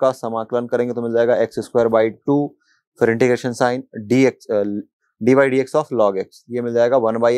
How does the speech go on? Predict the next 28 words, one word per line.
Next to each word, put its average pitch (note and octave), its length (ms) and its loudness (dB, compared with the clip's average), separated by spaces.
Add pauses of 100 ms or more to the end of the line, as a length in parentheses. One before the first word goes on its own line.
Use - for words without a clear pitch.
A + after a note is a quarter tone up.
x - 160 -18 (480)
और A2+ 260 2
x C3+ 160 -4
का C#3 120 2
आपको C3 180 -2
मिल B2 120 -6
जाएगा A#2+ 420 0
एक्स A#2 200 -6
स्क्वायर A#2+ 340 0
बाई A2+ 240 2 (420)
टू A2 140 0 (160)
और G#2+ 140 0
फिर B2+ 200 2
ये C3+ 220 0 (260)
dx। G2+ 420 0 (560)
सॉल्व C#3 320 2
करेंगे C#3+ 360 0
तो A2 220 -10
ये A#2 160 2
एक्स B2 160 -2
स्क्वायर B2+ 280 2
बाई B2+ 220 2
टू D#3+ 500 -4 (340)
और G#2+ 220 0
फिर A#2+ 320 -4 (360)
log C#3 320 4
x D#3 300 -6 (680)
minus A#2+ 440 0